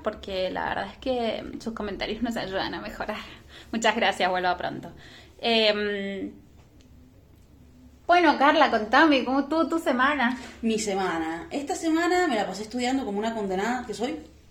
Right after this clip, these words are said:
Speaker 2: Eh, y, pero probé, así que estoy recontenta.
Speaker 1: Muy
Speaker 2: Y,
Speaker 1: bien, ¿a
Speaker 2: eh,
Speaker 1: quién le querés agradecer?
Speaker 2: y le agradezco a Aftra por este momento, por,
Speaker 1: <laughs>
Speaker 2: yo siempre quise este premio, bueno.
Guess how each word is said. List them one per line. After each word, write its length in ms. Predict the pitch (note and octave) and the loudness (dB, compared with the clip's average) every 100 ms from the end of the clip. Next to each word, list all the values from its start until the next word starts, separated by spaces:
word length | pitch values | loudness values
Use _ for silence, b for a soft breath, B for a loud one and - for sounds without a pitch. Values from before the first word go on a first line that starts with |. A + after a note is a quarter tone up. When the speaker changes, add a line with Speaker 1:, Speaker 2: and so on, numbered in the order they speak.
| b b b b b - | b b b b b -4
Speaker 2:
Eh, 480 | G3 F#3 F3+ F3 E3+ | 0 2 0 -2 -4
y, 240 | G3 G3 F#3+ | -4 -2 0
pero 240 | G#3 B3 | 2 2
probé, 240 | C4+ G#4 C5+ C#5 - | 4 6 8 6 4
así 220 | - B3+ | -2 0
que 60 | |
estoy 300 | A#3+ C4 B3+ | 0 0 0
recontenta. 680 | A3 A3 G#3 C#4+ F4+ F4 G4 | 0 -2 -2 -2 -2 -2 -2
Speaker 1:
Muy 140 | A3+ | -2
Speaker 2:
Y, 100 | G3+ A#3 | -2 0
Speaker 1:
bien, 120 | B3 | 4
¿a 360 | D#4 E4 C#4+ C4 | 6 6 6 6
Speaker 2:
eh, 40 | |
Speaker 1:
quién 140 | D4 D4+ | 6 4
le 100 | D#4 | 4
querés 180 | D#4+ D#4 | 2 2
agradecer? 600 | D#4+ D#4 D4+ D4 D#4+ D#4 | 2 2 0 0 0 0
Speaker 2:
y 80 | G3+ | 4
le 100 | G#3 | 4
agradezco 540 | F3 E3+ F#3 A3 A3 | 6 2 0 0 2
a 200 | F#3+ F#3+ B3+ | 4 4 2
Aftra 380 | - D4 D4+ | 2 0 0
por 140 | D4 G3+ | 0 -2
este 160 | G3 | -2
momento, 800 | A3 G3 A#3 D4 D4 C#4+ C#4+ C#4 | -2 0 0 2 2 2 2 2
por, 120 | G#3+ | 2
Speaker 1:
<laughs> 280 | F#3+ F3+ A3 | 2 4 4
Speaker 2:
yo 80 | G#3 | 4
siempre 340 | C4 C#4 A#3+ | 6 4 4
quise 440 | A#3 B3+ C4 C4 A#3 | 2 -2 0 0 0
este 280 | A#3 A3 A3 | 2 4 4
premio, 360 | A#3 C4 C4 | 2 0 0
bueno. 260 | A3 F3 - | 0 0 0